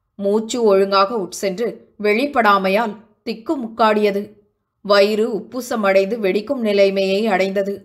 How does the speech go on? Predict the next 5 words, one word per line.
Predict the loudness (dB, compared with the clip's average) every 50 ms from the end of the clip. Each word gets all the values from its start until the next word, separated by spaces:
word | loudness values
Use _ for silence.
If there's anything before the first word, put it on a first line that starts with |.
| _ _ _ _ _ _ _ _ _ _ -8
ஊற்றுக்கண்களிலிருந்து | -4 -2 -2 -2 -2 -2 -6 -4 0 0 0 0 2 2 2 2 2 2 4 4 2 2 2 -4 -6 -8 -8 -10 -16 _ _ _ _ -2
தண்ணீர் | 0 0 0 0 -2 -4 -4 -4 -2 2
வருதலை | 4 4 4 4 2 0 0 0 -2
போல | -2 -2 -2 -2 -2 -4 -6 -12 _ _ _ _ _
அவரது | 0 0 2 2 4 2 2 2 0 -2